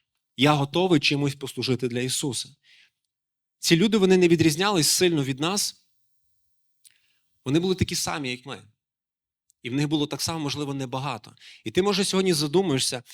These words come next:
читаючи, можливо, притчу про, про таланти, ти думаєш: «Ну, мені Бог дав так мало».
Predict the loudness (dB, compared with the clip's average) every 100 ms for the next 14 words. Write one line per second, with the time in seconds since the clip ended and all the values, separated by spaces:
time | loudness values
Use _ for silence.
0 | -20 -6 -4 0 2 2 2 0 -4 _
1 | -10 -6 -4 -4 -2 -2 -2 -6 -6 -4
2 | -4 -8 _ _ _ _ _ _ -2 0
3 | 4 6 4 4 -2 -4 -2 -2 -2 -2
4 | -2 -2 -2 -2 -2 -2 -2 -4 -4 -4
5 | -8 -8 -6 -6 -6 -10